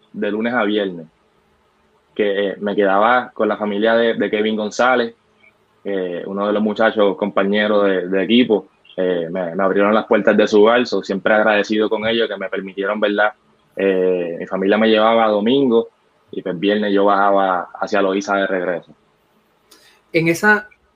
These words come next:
Speaker 2: en esa primera, primera parte, porque ya mismo vamos a tocar en el momento que, ¿verdad? Este, eh,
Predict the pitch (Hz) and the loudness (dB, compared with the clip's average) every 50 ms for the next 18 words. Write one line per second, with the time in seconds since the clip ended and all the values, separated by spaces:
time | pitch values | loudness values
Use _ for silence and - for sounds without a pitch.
0 | _ _ _ _ 156 151 160 151 - 185 185 - 196 185 185 185 185 190 185 180 | _ _ _ _ -6 -6 -6 -6 -6 -6 -4 -2 -4 -2 -2 -4 -4 -2 -2 -2
1 | 180 175 170 160 156 147 135 - _ - 147 147 151 165 - 180 165 160 143 135 | -2 -2 -2 -4 -4 -6 -8 -10 _ -6 -4 -4 -2 -2 -2 -2 -4 -4 -4 -4
2 | 143 135 131 139 131 139 151 160 165 165 165 156 170 170 165 160 - 160 - 160 | -4 -4 -2 -2 -4 -4 -4 -6 -4 -4 -4 -4 -6 -8 -10 -10 -10 -8 -6 -6
3 | 156 156 160 160 147 139 139 131 127 127 131 139 151 135 - 156 147 139 135 131 | -6 -6 -6 -6 -8 -8 -8 -8 -8 -8 -8 -10 -10 -8 -6 -6 -6 -6 -8 -10
4 | 135 _ _ _ - 117 120 131 135 131 123 123 - - 120 113 107 107 101 - | -14 _ _ _ -14 -10 -6 -6 -6 -6 -6 -8 -10 -8 -8 -6 -6 -8 -10 -14
5 | _ _ _ _ 123 117 113 110 | _ _ _ _ -14 -12 -12 -12